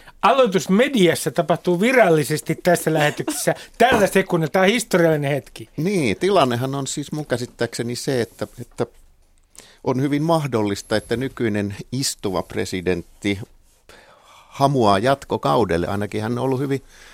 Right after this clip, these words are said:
Speaker 2: aktiivinen ja ehkä omalta osaltaan jo aloittanut presidenttipelin, äh,
Speaker 1: Näin
Speaker 2: ymmärtämällä.
Speaker 1: ajattelet.
Speaker 2: Hän on, no, esimerkiksi tässä aivan taannoin hän, hän ymmärsi Walteria yksitoista vuotta ja hän on tehnyt hyvin paljon tämmöisiä, niinku,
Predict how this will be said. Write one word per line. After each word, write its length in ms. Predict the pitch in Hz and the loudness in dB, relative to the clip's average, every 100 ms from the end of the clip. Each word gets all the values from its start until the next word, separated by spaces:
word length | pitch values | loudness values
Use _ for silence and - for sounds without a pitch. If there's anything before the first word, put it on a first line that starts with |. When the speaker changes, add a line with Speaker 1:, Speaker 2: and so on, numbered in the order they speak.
| - - - | -20 -20 -6
Speaker 2:
aktiivinen 840 | 139 - - 127 113 101 101 101 | -4 -4 -4 -2 0 0 -2 -2
ja 140 | 104 104 | -2 -4
ehkä 260 | 113 - 143 | -6 -8 -8
omalta 300 | 147 135 135 | -8 -8 -8
osaltaan 440 | 139 143 - 147 | -8 -10 -10 -8
jo 60 | 170 | -6
aloittanut 520 | 180 139 - 92 87 - 95 - | -4 -4 -6 -12 -12 -10 -12 -10
presidenttipelin, 1000 | - 95 90 85 78 95 - 90 90 87 - - - _ _ - | -6 -6 -4 -4 -6 -10 -6 -4 -4 -6 -10 -20 -20 _ _ -12
äh, 160 | - - 101 - - - 113 | -10 -10 -16 -18 -20 -8 0
Speaker 1:
Näin 280 | 185 233 233 | 4 4 4
Speaker 2:
ymmärtämällä. 420 | 185 123 120 107 | 4 6 6 6
Speaker 1:
ajattelet. 400 | 104 - 123 107 - | 4 0 -6 -8 -10
Speaker 2:
Hän 320 | - 98 92 - | 0 2 2 2
on, 240 | 117 127 - - - | 2 2 -2 -12 -12
no, 300 | 156 190 180 - - - - | -4 -2 -2 -4 -12 -12 -6
esimerkiksi 580 | - 175 175 165 - - | -6 -4 -8 -8 -8 -4
tässä 300 | 180 - 170 | -2 -2 -2
aivan 280 | 156 151 | -2 -4
taannoin 440 | - 143 120 110 104 | -2 0 0 -2 -2
hän, 160 | 107 101 - | -4 -6 -10
hän 220 | 107 107 _ _ _ - _ _ _ - | -10 -12 _ _ _ -20 _ _ _ -8
ymmärsi 400 | 107 104 - 95 | -4 -4 -4 0
Walteria 640 | 90 95 - 110 113 113 | 2 2 0 -6 -2 -2
yksitoista 640 | 120 - - 123 - 120 | -4 -6 -8 -8 -6 -8
vuotta 460 | 120 120 117 - 113 | -6 -6 -6 -6 -4
ja 80 | 113 | -2
hän 160 | 117 | -2
on 80 | 117 | -2
tehnyt 240 | 120 123 | -2 -2
hyvin 220 | 135 151 123 | -2 -2 2
paljon 280 | 127 120 | 2 4
tämmöisiä, 460 | 113 113 110 123 110 | 2 2 0 0 0
niinku, 400 | 113 101 110 | -2 -2 -2